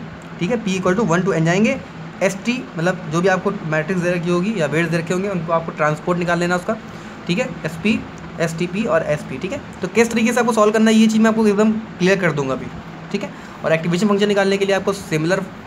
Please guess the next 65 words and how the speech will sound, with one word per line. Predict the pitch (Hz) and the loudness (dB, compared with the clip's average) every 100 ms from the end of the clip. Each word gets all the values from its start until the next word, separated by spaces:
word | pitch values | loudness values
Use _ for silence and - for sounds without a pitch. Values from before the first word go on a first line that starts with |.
| - - | -12 0
काम | 160 170 | 2 2
करना | 170 175 | 0 0
है, | 214 214 - - - - | -2 -4 -12 -16 -16 -6
theta | 160 180 | -2 0
से | 180 | 0
बड़ा | 160 139 | 0 2
है | 160 196 165 - - | 2 2 -2 -10 -2
आपका | 151 156 | 0 0
summation | 175 156 151 175 | -2 -2 0 0
of | 165 | 0
W | 147 160 | 0 0
I, | 147 143 | 0 -2
डब्ल्यू | 143 151 | -2 2
आई | 165 170 | 2 2
एक्स | 160 - | 0 -2
आई, | 185 220 - - - - | 0 -2 -6 -14 -14 -8
तो | 139 | -2
वन | 151 | 0
कर | 165 | 2
देना | 165 180 | 2 2
है, | 208 220 - - - | 0 -4 -10 -14 -4
और | 143 | 0
अगर | 147 151 | 2 4
आपको | 151 156 | 2 -2
बराबर | 147 135 143 180 | -2 0 2 2
है | 196 | 2
theta | 170 180 | 2 2
वन | 185 | 2
के, | 196 233 - - | -2 -4 -8 -8
theta | 156 | -2
वन | 175 180 | 2 2
की | |
वैल्यू | 175 170 | 2 2
दे | 170 | 2
रखी | 160 151 | 2 -2
होगी | 139 | -2
आपको, | 131 139 | -4 -6
theta | 143 | -2
वन | 156 160 | 0 2
के | 160 | 2
बराबर | 135 170 | 2 2
है | 202 | 0
तो | 175 | 0
एक्स, | 143 | -2
एक्स | - - - | -4 -6 -4
वन | 170 | -2
कर | 175 | 0
देना | 185 196 | 0 -2
है, | 220 - - - - | -2 -6 -14 -14 -6
और | 147 143 - - | -4 -4 -6 -2
अगर | 151 202 220 | 2 2 2
theta | 190 | 0
वन | 180 175 | 0 0
से | 175 | -2
छोटा | 165 147 | -2 0
है | 151 | 0
तो | 135 | -2
आपको | 135 196 | -4 -2
माइनस | 196 143 143 | -2 -2 -2
वन | 131 | -6
कर | |
देना | 123 123 | -8 -12
है। | 113 - - - - - | -12 -14 -14 -16 -8 -6
ठीक | |
है, | 226 | -4